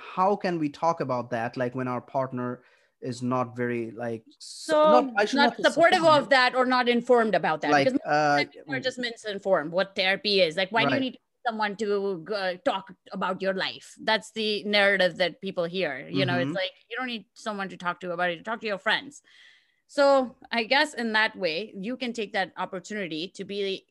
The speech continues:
Speaker 2: you know, it's like, you don't just go to therapy when you're in crisis. You don't just go to therapy because you're crazy. You go to therapy because you feel stuck and you want to get to a place. It's like you, you didn't go to school. I mean, you go to school to become something,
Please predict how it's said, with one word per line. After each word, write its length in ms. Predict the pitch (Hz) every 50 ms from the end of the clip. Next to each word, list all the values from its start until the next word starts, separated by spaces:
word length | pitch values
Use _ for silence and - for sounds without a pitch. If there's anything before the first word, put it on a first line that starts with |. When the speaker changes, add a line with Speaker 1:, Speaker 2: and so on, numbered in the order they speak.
| _
Speaker 2:
you 160 | - 208 233 226
know, 100 | 208 185
it's 160 | 170 185 -
like, 160 | 208 190 180
you 100 | 196 214
don't 220 | 202 233 240 254
just 180 | - 247 233 233
go 160 | - 220 214
to 60 | 202
therapy 540 | 196 - 208 190 185 180 180 180 185 180 180
when 180 | 170 175 170 170
you're 160 | 170 165 160
in 80 | 160 151
crisis. 540 | - 170 - - - - - - 180 -
You 140 | - 165 175
don't 260 | 180 202 214 220 226
just 180 | 214 226 214 190
go 180 | - 214 208 202
to 120 | 190 185
therapy 400 | 180 190 175 185 180 180 185 180
because 280 | 175 170 - 175 156 151
you're 140 | 165 156
crazy. 540 | 160 - - 151 92 117 - - 87 92 - _ _ _ _ _ _ _ _ _ _ _
You 120 | - 190 190
go 200 | 165 233 262 277
to 100 | 294 285
therapy 500 | 277 233 208 185 180 170 - 165 160 185
because 360 | 185 196 - - 180 170 165
you 80 | 175 165
feel 320 | - - 254 269 277 277
stuck 640 | 269 - - - _ - 226 160 139 165 - - - - _ _ _ _ _ _
and 280 | 170 190 185 180 185 180
you 140 | 185 196 185
want 460 | 180 185 220 247 269 277 277 269 -
to 80 | 214 190
get 340 | 160 - 202 208 190 _
to 120 | - 190 185
a 60 | 180
place. 380 | 185 - 196 170 131 123 - -
It's 140 | 208 -
like 180 | 240 226 220 214 - _ _
you, 300 | - 202 196 214 214 202 -
you 160 | 208 208 233
didn't 220 | 240 269 277 262 202
go 180 | 233 226 233
to 100 | 226 233
school. 480 | 233 - - _ 226 254 254 233 208 - -
I 40 | 220
mean, 160 | 226 214 208
you 100 | 208 202
go 140 | 190 240 254 262
to 60 | 262
school 380 | - - - 262 254 226 202 180
to 100 | - 214
become 540 | 175 196 185 - - 226 226 220 196 196 190
something, 560 | - 202 202 - - - 101 85 92 98